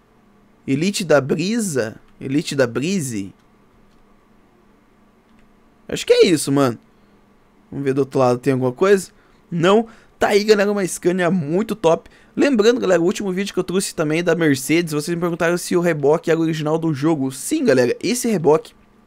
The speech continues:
e o que eu trouxe nos caminhões da Mercedes é, ah, nas carretas da Mercedes, é original do game, galera, original do jogo. Então, te-, olha só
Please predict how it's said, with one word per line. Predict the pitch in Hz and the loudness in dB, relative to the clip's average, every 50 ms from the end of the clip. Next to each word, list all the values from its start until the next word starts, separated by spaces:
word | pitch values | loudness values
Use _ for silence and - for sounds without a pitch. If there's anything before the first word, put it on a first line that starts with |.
| _ _ _ _ _ _ _ _ - | _ _ _ _ _ _ _ _ -8
e | 151 147 147 | -4 -2 -2
o | 147 | 0
que | 165 | 0
eu | 156 | 0
trouxe | 156 151 160 156 - | 0 0 -2 -2 -2
nos | 160 156 - | -4 -4 -2
caminhões | - 156 147 143 156 151 | -2 -2 0 0 2 2
da | 151 151 | 2 4
Mercedes | 151 147 139 127 - - 139 156 151 - - - - - - - - - _ _ _ _ - | 4 2 2 0 0 0 0 0 -2 -4 -8 -18 -20 -20 -20 -20 -20 -20 _ _ _ _ -4
é, | - 135 143 165 - - _ _ _ - | 0 2 2 2 0 -4 _ _ _ 0
ah, | 143 139 139 131 131 131 131 131 131 | 2 4 4 4 4 4 2 2 2
nas | 131 135 131 - | 0 -2 -4 -2
carretas | - 131 131 147 160 - - 151 139 | -2 -2 0 -2 -2 0 -2 -2 0
da | 139 | 0
Mercedes, | 131 135 131 131 131 - 156 160 156 - - _ _ - | 2 2 0 0 0 0 0 0 -2 -6 -18 _ _ 0
é | - 202 202 - _ - | 2 2 2 0 _ 0
original | - 185 180 185 175 160 151 165 165 175 170 | 2 2 2 0 -2 -2 0 2 2 2 2
do | 170 147 160 175 196 202 - _ - 147 139 135 135 | -2 -2 0 0 0 0 -4 _ -16 -16 -16 -10 -2
game, | 131 151 160 170 151 127 131 | 2 2 4 4 4 0 0
galera, | 117 120 120 117 113 | -2 -4 -4 -4 -4
original | 127 135 135 139 139 135 139 156 | -4 -4 -4 -4 0 0 2 0
do | 151 143 135 160 175 170 | 0 0 0 2 2 2
jogo. | 139 127 127 117 104 101 117 | 2 0 -4 -4 -4 -6 -8
Então, | 135 143 - 202 202 202 - - - - _ _ _ _ _ - | -6 0 0 0 0 0 -4 -12 -20 -20 _ _ _ _ _ -8
te-, | - - - | -6 -6 -4
olha | 135 160 180 202 | -4 -4 -4 -4
só | - - 151 180 | -4 -6 -8 -8